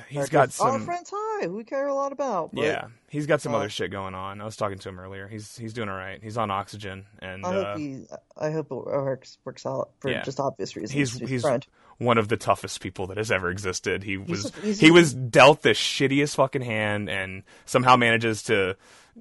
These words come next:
Speaker 1: s-, you know, sit at the fucking deathmatch show and avoid the flying <laughs> glass. So.
Speaker 2: And also be one of the sweetest people
Speaker 1: Yeah,
Speaker 2: <laughs> on the
Speaker 1: fucking
Speaker 2: fucking
Speaker 1: sick
Speaker 2: internet.
Speaker 1: ass motherfucker, total
Speaker 2: Love
Speaker 1: psycho
Speaker 2: him.
Speaker 1: too.
Speaker 2: Uh, yeah, well, love him. Um,
Speaker 1: That's, that's
Speaker 2: okay,
Speaker 1: my
Speaker 2: so
Speaker 1: crew.
Speaker 2: you
Speaker 1: That's
Speaker 2: wanna
Speaker 1: the
Speaker 2: talk
Speaker 1: people I,
Speaker 2: about
Speaker 1: that's
Speaker 2: the
Speaker 1: the people I stayed with at, at Nick J-, <laughs> at the Nick Cage Invitational.
Speaker 2: Yes.
Speaker 1: Those are my boys,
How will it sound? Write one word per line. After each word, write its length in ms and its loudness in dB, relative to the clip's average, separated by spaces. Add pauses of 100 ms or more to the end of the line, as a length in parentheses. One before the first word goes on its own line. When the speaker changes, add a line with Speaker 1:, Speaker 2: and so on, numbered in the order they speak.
(120)
Speaker 1:
s-, 200 -10
you 100 -2
know, 80 0
sit 320 2
at 100 -4
the 60 -6
fucking 400 -2
deathmatch 360 -2
show 260 0
and 80 -2
avoid 280 -4
the 60 -12
flying 340 -2
<laughs> 20 -2
glass. 400 4
So. 200 0
Speaker 2:
And 100 4
also 320 0
be 220 -6
one 200 -10
of 80 -8
the 60 -10
sweetest 480 -8
people 260 -8
Speaker 1:
Yeah, 380 6
Speaker 2:
<laughs> 60 -20
on 140 -8
the 60 -6
Speaker 1:
fucking 340 -2
Speaker 2:
fucking 80 -8
Speaker 1:
sick 260 0
Speaker 2:
internet. 180 0
Speaker 1:
ass 100 -8
motherfucker, 440 -8
total 220 -2
Speaker 2:
Love 60 -6
Speaker 1:
psycho 360 -2
Speaker 2:
him. 40 -6
Speaker 1:
too. 260 -8 (480)
Speaker 2:
Uh, 120 -14
yeah, 240 0
well, 500 -2 (180)
love 220 0
him. 200 -12
Um, 500 -2 (260)
Speaker 1:
That's, 220 6
that's 180 6
Speaker 2:
okay, 40 -4
Speaker 1:
my 60 6
Speaker 2:
so 80 -2
Speaker 1:
crew. 80 6
Speaker 2:
you 40 8
Speaker 1:
That's 120 4
Speaker 2:
wanna 80 -4
Speaker 1:
the 80 2
Speaker 2:
talk 60 6
Speaker 1:
people 100 4
I, 100 12
Speaker 2:
about 80 6
Speaker 1:
that's 120 4
Speaker 2:
the 60 -4
Speaker 1:
the 40 -8
people 200 0
I 40 6
stayed 260 -2
with 220 -2
at, 280 -4
at 140 -2
Nick 200 -8
J-, 80 -2
<laughs> 120 -6
at 200 -8
the 60 -2
Nick 120 0
Cage 160 0
Invitational. 360 -4
Speaker 2:
Yes. 80 -4
Speaker 1:
Those 160 -2
are 40 -6
my 100 0
boys, 500 -6